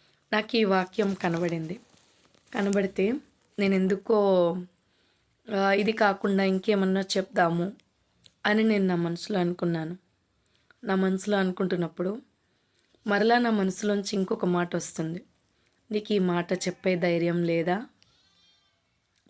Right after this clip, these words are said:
భయపడుతున్నావా?" అని నా మనసు నాతో మాట్లాడుతుంది. అన్నప్పుడు, "లేదు, నేను భయపడట్లేదు, నేను ఈ వాక్కు చెప్పడానికి వెనుదిరగట్లేదు" అని చెప్పి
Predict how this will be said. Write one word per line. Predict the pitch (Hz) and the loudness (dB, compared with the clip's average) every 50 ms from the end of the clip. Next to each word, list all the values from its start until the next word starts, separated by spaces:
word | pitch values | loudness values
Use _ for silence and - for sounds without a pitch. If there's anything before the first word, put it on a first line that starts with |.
| _ | _
భయపడుతున్నావా?" | 156 190 185 180 180 - 214 190 196 196 - 190 180 180 175 170 170 175 185 214 254 - _ _ _ _ _ _ _ _ _ _ _ _ _ _ _ _ _ _ _ _ _ _ _ _ - _ _ - | -4 -2 0 -2 -2 0 -2 -2 -2 -2 -2 -2 0 2 2 2 2 0 0 -2 -4 -12 _ _ _ _ _ _ _ _ _ _ _ _ _ _ _ _ _ _ _ _ _ _ _ _ -20 _ _ -6
అని | - 214 208 | -2 0 0
నా | 202 196 185 | 2 2 2
మనసు | 180 180 175 175 175 - - | 2 2 0 0 -2 -2 -2
నాతో | 180 180 170 170 - 180 | -2 -2 -2 -2 -4 -4
మాట్లాడుతుంది. | 170 170 165 165 165 - - 175 175 - - 247 240 247 262 _ _ _ _ _ _ _ _ _ _ _ _ _ _ - - _ - - | -4 -4 -6 -6 -8 -10 -10 -10 -12 -12 -18 -18 -18 -20 -20 _ _ _ _ _ _ _ _ _ _ _ _ _ _ -20 -20 _ -6 -2
అన్నప్పుడు, | 208 208 220 220 220 220 - 196 185 208 254 262 - _ _ _ _ _ _ _ - _ _ - | 0 2 2 2 0 0 -2 0 0 0 -2 -6 -10 _ _ _ _ _ _ _ -20 _ _ -4
"లేదు, | 196 190 196 196 202 196 185 190 180 180 180 _ _ - - | -2 2 2 4 4 2 2 2 -2 -2 -4 _ _ -8 -2
నేను | 180 180 185 185 185 | 0 0 2 2 2
భయపడట్లేదు, | 185 170 170 170 - 190 175 175 175 - - 175 170 165 160 170 - _ _ _ _ _ _ - _ _ _ - | 2 0 0 0 -2 -2 -2 -2 -2 -2 -2 -2 -2 -2 -4 -6 -10 _ _ _ _ _ _ -20 _ _ _ -2
నేను | 240 208 202 202 | 0 2 2 4
ఈ | 196 190 | 2 4
వాక్కు | 180 185 185 190 - - - 220 - - - | 4 2 2 0 -2 -6 -8 -8 -4 -4 -4
చెప్పడానికి | 185 - - - 214 214 214 202 190 190 190 - - 190 190 196 - _ _ _ _ _ _ _ _ - - | -4 -2 0 2 4 4 4 2 2 -2 -4 -4 -4 -4 -4 -4 -6 _ _ _ _ _ _ _ _ -2 0
వెనుదిరగట్లేదు" | 208 202 214 196 220 208 196 185 196 190 190 - 196 175 170 160 175 | 2 2 4 4 4 4 4 4 2 0 -2 -2 -2 0 0 0 0
అని | 175 175 165 | -2 -2 -4
చెప్పి | - 180 - _ - 175 180 | -6 -8 -8 _ -6 -6 -6